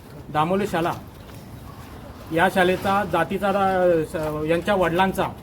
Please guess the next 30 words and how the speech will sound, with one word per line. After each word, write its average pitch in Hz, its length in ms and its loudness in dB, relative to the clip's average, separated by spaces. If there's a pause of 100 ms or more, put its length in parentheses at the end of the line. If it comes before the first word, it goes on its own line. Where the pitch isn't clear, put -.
(300)
गोविंद 190 280 2 (280)
चाऊ 185 180 2
चोरगे 185 520 0 (300)
यांचा 180 500 2 (540)
दाखला 175 300 2
जोडला 165 400 2
गे-, 170 200 -2
जोडला 160 320 0
गेला 147 300 -4 (460)
दामोले 175 280 4
शाळा. 123 220 -4 (460)
जी 202 80 0
दामोले 190 400 4
शाळा 175 300 4 (640)
एकोणीसशे, 208 760 0 (840)
आपण 180 260 0
बघू 180 260 4
शकता, 190 280 -2
एकोणीसशे 190 540 -2
एकोणऐंशीला, 185 800 0 (100)
अ, 185 40 -4
एकोणीसशे 180 640 -2
एकोणऐंशीला 190 520 -2
स्थापन 226 340 4
झाली 139 180 2 (460)
आणि 165 160 0
हा 190 380 6
शाळा 196 220 2
सोडण्याचा 185 380 2
दाखला 196 600 0